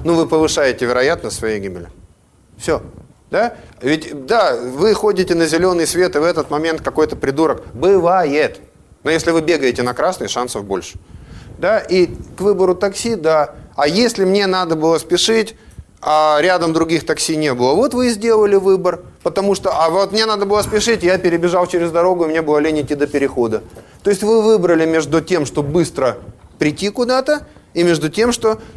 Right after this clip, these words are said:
всё-таки ради безопасности пройти лишних триста метров и попуститься по переходу. Вот вы и выбрали. И кому вы объясняете: "А я спешил"? Господу Богу? Давайте так, если вы не против, идею возьмём, да, вот эту, что правильный набор правильных действий увеличивает вероятность успеха.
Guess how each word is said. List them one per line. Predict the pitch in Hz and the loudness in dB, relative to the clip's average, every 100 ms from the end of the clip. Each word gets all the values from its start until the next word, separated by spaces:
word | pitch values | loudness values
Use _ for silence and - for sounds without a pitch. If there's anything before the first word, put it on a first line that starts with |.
| - | -10
всё-таки | - 175 151 165 | -2 0 0 2
ради | 156 143 | 2 2
безопасности | 143 147 147 196 214 208 190 | 0 0 0 0 0 -2 -4
пройти | 147 151 156 165 | -2 0 0 -2
лишних | 160 147 143 - | -2 -4 -6 -6
триста | 151 143 139 | -4 -4 -4
метров | 139 135 196 - | -4 -2 -2 -2
и | |
попуститься | - 95 98 156 151 | -6 -8 -8 -8 -10
по | 151 151 | -12 -6
переходу. | 175 180 190 135 - | -4 0 0 -2 -6
Вот | 143 196 202 | 0 0 2
вы | 214 220 | 2 2
и | |
выбрали. | 247 240 170 113 87 - - - | 2 0 0 0 -2 -4 -16 -10
И | 131 | -6
кому | 190 202 233 | -2 0 2
вы | 190 | 2
объясняете: | 156 156 190 175 147 | 0 -2 0 0 0
"А | |
я | 156 156 | 0 0
спешил"? | 151 160 - 87 - - - | -2 -6 -4 -6 -10 -20 -4
Господу | 160 175 190 226 | -2 0 -2 0
Богу? | 302 262 151 - - - - - 117 | 0 -2 -4 -10 -20 -20 -20 -16 -8
Давайте | 151 226 214 185 | -2 0 0 -2
так, | 175 139 - | -2 -2 -2
если | 156 185 | -2 0
вы | 190 | 0
не | 190 | 0
против, | 180 185 127 156 | 0 0 -2 -6
идею | 160 202 170 | -2 0 2
возьмём, | 151 165 135 113 | 0 -2 -4 -2
да, | 139 | -2
вот | 135 131 | -2 -2
эту, | 104 | -4
что | 104 151 151 - - _ | -4 -2 -4 -6 -20 _
правильный | 196 180 156 147 143 | 0 2 2 0 -2
набор | 165 165 160 | 0 0 0
правильных | - 170 170 170 175 | 0 0 0 -2 0
действий | 214 202 147 | 0 0 -2
увеличивает | 135 165 160 127 | 0 -2 -4 -4
вероятность | 123 131 139 127 110 | -2 0 0 -4 -12
успеха. | 107 - 90 82 | -14 -8 -10 -10